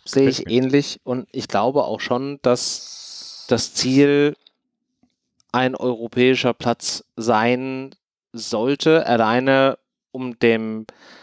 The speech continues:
Speaker 1: dem Anspruch von den, von den verschiedenen Spielern, die wir im Kader haben, gerecht zu werden, aber auch, weil wir's, glaub ich, f-, weil's uns finanziell ganz gut tun würde in dieser Saison, wo du eine Menge auf, ab-, auf Einnahmen verzichtest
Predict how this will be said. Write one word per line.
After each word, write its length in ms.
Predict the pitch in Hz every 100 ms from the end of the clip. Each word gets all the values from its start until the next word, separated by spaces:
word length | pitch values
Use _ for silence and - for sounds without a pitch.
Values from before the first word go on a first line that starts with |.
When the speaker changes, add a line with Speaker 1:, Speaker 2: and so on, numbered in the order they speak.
| - _ _ 131
Speaker 1:
dem 120 | 120
Anspruch 420 | 107 131 - 131
von 200 | - 127
den, 320 | 120 113 113
von 180 | - 117
den 80 | 113
verschiedenen 600 | - 127 117 131 127 117
Spielern, 320 | - 120 135
die 120 | 147
wir 100 | 143
im 120 | 135
Kader 280 | 131 131 131
haben, 160 | 127 131
gerecht 300 | 127 131 -
zu 120 | 135
werden, 280 | 135 131 135
aber 320 | 117 117 -
auch, 280 | 107 135 - -
weil 180 | 117
wir's, 120 | 117 -
glaub 200 | 107 120
ich, 160 | - _
f-, 200 | - - -
weil's 220 | 127 123
uns 160 | 131
finanziell 520 | - 135 123 - 131 151
ganz 220 | 127 131
gut 220 | - 170
tun 260 | - 143 127
würde 240 | 127 131
in 160 | 107 120
dieser 300 | 127 117 123
Saison, 300 | 120 120 131
wo 80 | 131
du 100 | 131
eine 160 | 120
Menge 360 | 120 120 147 135
auf, 240 | 123 - -
ab-, 200 | 135 -
auf 340 | 139 143 - _ _ -
Einnahmen 460 | 123 143 143 165 123
verzichtest 720 | 120 - 160 - 147 170